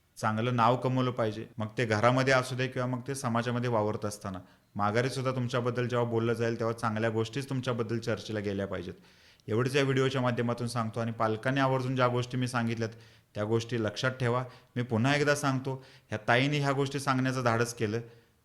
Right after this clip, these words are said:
ही गो-, घटना आहे कोल्हापूरमधली, पण महाराष्ट्रामधील असंख्य घरांमध्ये आज हे घडतं, फक्त बाहेर बोललं जात नाही. त्याचं कारण एकच आहे की आपलीच व्यक्ती म्हणजे आपलेच दात आणि आपलेच ओठ अशा प्रकारचं काहीच असतं.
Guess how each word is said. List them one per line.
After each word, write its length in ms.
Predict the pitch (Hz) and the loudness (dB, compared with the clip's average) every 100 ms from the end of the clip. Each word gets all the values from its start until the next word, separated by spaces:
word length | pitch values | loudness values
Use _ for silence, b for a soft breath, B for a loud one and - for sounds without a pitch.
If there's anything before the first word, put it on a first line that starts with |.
| _ - | _ -4
ही 80 | 117 | 4
गो-, 220 | 117 113 | 6 6
घटना 340 | 113 117 139 | 2 2 0
आहे 80 | 139 | 2
कोल्हापूरमधली, 760 | 135 123 131 135 127 101 113 117 B B - | 2 2 2 2 2 0 -2 -6 B B 0
पण 180 | 127 147 | 2 4
महाराष्ट्रामधील 840 | 135 120 127 123 135 131 123 127 - | 4 4 2 2 0 0 0 -2 -4
असंख्य 460 | 104 - 143 147 131 | -6 -2 -2 0 2
घरांमध्ये 500 | 127 131 127 123 123 | 2 2 2 2 2
आज 220 | 117 123 | 2 0
हे 60 | |
घडतं, 460 | 107 110 107 123 117 117 B B - | 0 0 0 0 0 -2 B B -14
फक्त 160 | 98 120 | -6 -2
बाहेर 300 | 104 113 123 | 0 0 0
बोललं 300 | 123 120 123 | 0 2 2
जात 220 | 117 123 117 | 4 2 2
नाही. 180 | 104 104 - | -4 -6 -10
त्याचं 220 | 107 95 | -8 -2
कारण 300 | 113 113 117 | 0 2 0
एकच 380 | 107 120 131 110 | 0 -2 -2 -4
आहे 140 | 107 - b b _ | -6 -8 b b _
की 80 | - - | -12 -6
आपलीच 440 | 107 123 135 135 | -4 0 0 0
व्यक्ती 260 | 123 120 120 | -4 -4 -4
म्हणजे 120 | 123 | 0
आपलेच 380 | 120 - 135 127 | 0 2 0 2
दात 200 | 131 135 | 0 2
आणि 120 | 139 | 0
आपलेच 380 | 120 120 117 117 | 0 0 -2 -2
ओठ 100 | 107 | -4
अशा 200 | 104 123 | -4 -4
प्रकारचं 400 | 120 - 117 113 | -4 -2 -4 -2
काहीच 280 | 107 110 113 | -2 -2 -4
असतं. 300 | 107 - | -6 -10